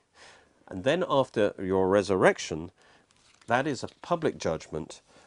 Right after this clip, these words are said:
that will determine your degree of reward if you're a believer, or your degree of punishment if you are an unbeliever. Those in the first resurrection avoid the second death, which is the lake of fire, and they'll be judged for rewards and given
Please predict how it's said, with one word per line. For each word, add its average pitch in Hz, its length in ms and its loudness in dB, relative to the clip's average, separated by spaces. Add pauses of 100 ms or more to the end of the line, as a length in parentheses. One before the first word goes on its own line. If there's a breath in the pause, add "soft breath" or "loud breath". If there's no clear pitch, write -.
(120 soft breath)
that 98 180 0
will 98 140 -4
determine 98 580 -4
your 95 180 -6
degree 98 380 -4
of 82 160 -6
reward 98 420 -2
if 110 160 -10
you're 90 160 -6
a 80 60 -8
believer, 87 440 -4 (300 soft breath)
or 90 140 -6
your 85 180 -6
degree 85 480 -8
of - 200 -18
punishment - 680 -12 (200)
if - 260 -16
you 82 200 -8
are 73 240 -10 (240 soft breath)
an 80 120 -10
unbeliever. 73 520 -10 (840 loud breath)
Those 147 260 2
in 117 120 0
the 87 80 -4
first 254 360 2
resurrection 90 680 0
avoid 131 380 0
the 110 100 -4
second 151 400 -6
death, - 340 -14 (340)
which 101 200 -6
is 85 100 -10
the 90 100 -4
lake 85 220 -2
of 85 80 -8
fire, 98 380 -4 (480 loud breath)
and 101 160 -4
they'll 196 160 0
be 175 100 -2
judged 147 300 -2
for 104 240 -2
rewards 117 520 -2
and 104 140 -6
given 175 400 -4